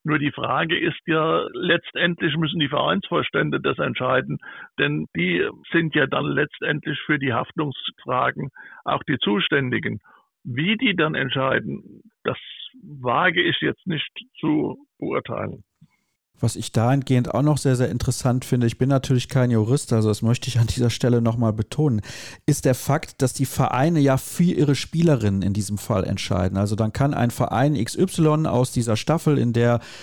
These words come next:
Speaker 2: der Verein von Lea Holstein unterwegs ist, sagen, ja, unsere Spielerinnen,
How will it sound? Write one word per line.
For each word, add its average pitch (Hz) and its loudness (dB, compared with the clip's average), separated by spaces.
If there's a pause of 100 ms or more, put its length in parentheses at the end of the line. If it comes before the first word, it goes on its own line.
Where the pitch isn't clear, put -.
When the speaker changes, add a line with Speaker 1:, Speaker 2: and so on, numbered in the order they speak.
(120)
Speaker 2:
der 110 4
Verein 113 2
von 123 0
Lea 113 4
Holstein 113 2
unterwegs 110 0
ist, - -2
sagen, 131 2 (340)
ja, 135 2
unsere 135 2
Spielerinnen, 165 2